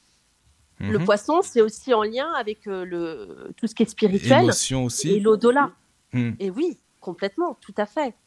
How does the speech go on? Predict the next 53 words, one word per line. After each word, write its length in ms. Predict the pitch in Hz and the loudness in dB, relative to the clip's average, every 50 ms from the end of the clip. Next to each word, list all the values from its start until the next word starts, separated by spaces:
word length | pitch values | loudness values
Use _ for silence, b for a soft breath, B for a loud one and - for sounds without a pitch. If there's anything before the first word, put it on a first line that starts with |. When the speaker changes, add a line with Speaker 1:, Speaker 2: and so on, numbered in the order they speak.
| b b b b b b _ | b b b b b b _
Speaker 1:
Une 100 | - 233 | -4 0
personne 400 | 220 247 240 240 - 285 294 294 | 2 2 2 2 2 -2 0 0
qui 100 | 277 - | 0 0
a 60 | 247 214 | 0 0
une, 280 | 220 208 202 196 196 - | 0 0 -2 -4 -2 -4
une 180 | 233 208 208 208 | -4 -6 -6 -4
lune, 340 | 214 233 277 302 277 226 | -4 -2 0 0 0 -2
son 140 | 196 - 214 | -6 -8 -12
signe 300 | 208 - - 294 277 269 | -12 -8 -6 -4 -2 -2
lunaire 380 | 254 247 254 254 247 247 247 233 | -2 -2 -2 0 2 2 2 0
dans 80 | 202 | -4
sa 140 | 202 - 202 | -6 -6 -6
maison 280 | 185 185 180 170 175 175 | -6 -6 -6 -6 -6 -6
douze, 380 | 175 196 269 349 370 302 208 - _ _ _ _ _ _ _ _ | -6 -4 -2 -2 -2 -2 -6 -10 _ _ _ _ _ _ _ _
peut 80 | - | 0
avoir 160 | 220 214 233 233 | 2 2 2 0
des 100 | 220 220 | -2 -4
dons 120 | 202 220 | -4 -4
de 40 | 220 | -4
médium. 440 | 220 254 277 220 226 226 214 226 220 - - | -4 -4 -6 -2 0 -2 -2 -2 -4 -4 -2
Speaker 2:
Par 160 | 139 127 127 | 0 0 0
contre, 220 | - 180 190 190 214 | 2 0 0 2 2
Speaker 1:
Ou 40 | |
Speaker 2:
ça, 80 | 214 - | 2 2
Speaker 1:
une 60 | 214 220 | 2 4
Speaker 2:
tu 80 | 233 | 4
sais 80 | 262 277 | 4 4
Speaker 1:
lune 60 | 262 247 | 4 4
Speaker 2:
quoi ? 200 | 226 220 156 165 | 4 4 4 2
Speaker 1:
en 160 | 202 202 202 202 - _ - | 0 -2 -6 -8 -12 _ -2
Speaker 2:
Moi, 160 | 120 120 139 156 | 2 2 4 4
je 60 | - | 2
suis, 260 | - - 151 151 139 135 135 | 0 -2 0 2 2 4 4
Speaker 1:
Oui. 60 | 127 | 2
Speaker 2:
euh, 40 | 120 - - - | 0 -2 -6 -8
lune 260 | - 113 131 147 147 | -2 0 2 2 2
en 60 | 147 127 | 2 0
Poisson 400 | 120 - 131 123 - - 156 160 | -2 -2 -2 -2 -2 -2 -4 -4
sur 180 | 151 - 143 | -4 -4 -2
le 120 | 127 120 117 | -2 0 0
site, 280 | - - - 170 175 - | 0 -2 -2 -2 -4 -2
ça 100 | - 123 | 0 2
me 60 | 123 | 2
disait 220 | 120 117 117 120 120 | 2 0 0 -2 -2
ça, 260 | 117 - 110 104 95 | -2 0 0 0 0
et 40 | 90 | -2
ça, 140 | - 107 | -2 -4
ça, 140 | 101 - 104 92 | -6 -4 -6 -6
c'est, 540 | - - - 98 92 92 90 90 87 85 87 | -6 -6 -6 -4 -4 -4 -4 -4 -4 -6 -8
c'était 300 | - - 104 - - 98 | -8 -8 -8 -6 -4 0
bon, 100 | 85 214 | 2 4
Speaker 1:
Ah. 160 | 208 185 175 160 | 4 4 2 0
Speaker 2:
normalement. 420 | 147 85 87 85 85 82 78 69 | -2 -4 -4 -4 -6 -6 -8 -10